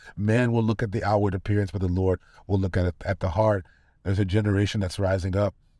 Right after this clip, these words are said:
that actually desires for people who are lost to be saved,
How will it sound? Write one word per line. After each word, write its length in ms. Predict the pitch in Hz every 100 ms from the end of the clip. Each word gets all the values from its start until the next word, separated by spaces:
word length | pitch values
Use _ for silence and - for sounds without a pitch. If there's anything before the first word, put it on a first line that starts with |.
| _ _ _ _ _ _ _ _ _ -
that 160 | 120 -
actually 520 | 113 120 135 - 120
desires 1040 | 101 101 92 92 104 113 104 92 82 80 - _ _ _
for 220 | - 104
people 460 | - 113 110 107
who 140 | 104 107
are 140 | 92
lost 680 | 92 92 110 117 101 90 -
to 120 | - 98
be 140 | 90
saved, 600 | - 110 98 73 76 -